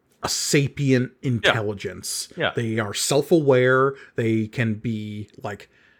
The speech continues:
Speaker 1: their programming goes so deep to the point where it's almost, like, miraculous how
Speaker 2: Right.
Speaker 1: much of a
Speaker 2: Right.
Speaker 1: personality they can have.
Speaker 2: Yeah.
Speaker 1: And yet,
Speaker 2: <laughs>
Speaker 1: and yet,
Speaker 2: Yeah. And yet.
Speaker 1: a lot of them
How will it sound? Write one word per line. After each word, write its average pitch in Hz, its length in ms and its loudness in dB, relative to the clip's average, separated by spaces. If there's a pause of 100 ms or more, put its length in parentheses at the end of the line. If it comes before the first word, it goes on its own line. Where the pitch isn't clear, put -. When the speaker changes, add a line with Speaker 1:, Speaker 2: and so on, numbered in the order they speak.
(260)
Speaker 1:
their 131 100 2
programming 156 680 6
goes 120 280 4
so 147 240 6
deep 135 380 -4
to 127 100 -6
the 120 80 -2
point 123 380 -2
where 107 180 -2
it's 104 140 -6
almost, 113 500 -2
like, 107 240 -8
miraculous 113 1000 -2 (220)
how - 120 0
Speaker 2:
Right. 131 80 4
Speaker 1:
much 110 160 -4
of 117 60 -6
a 104 40 -6
Speaker 2:
Right. 101 60 -10
Speaker 1:
personality 107 520 -2
they 98 140 -10
can 92 140 -14
have. 92 360 -16 (100)
Speaker 2:
Yeah. 135 160 -2 (880)
Speaker 1:
And 127 200 0
yet, 120 800 0 (300)
Speaker 2:
<laughs> - 1120 -14
Speaker 1:
and 156 280 0
yet, 127 760 -2
Speaker 2:
Yeah. 85 220 -4 (760)
And 90 200 -10
yet. - 340 -12
Speaker 1:
a 147 120 6
lot 139 460 4
of 123 220 2
them 113 460 -2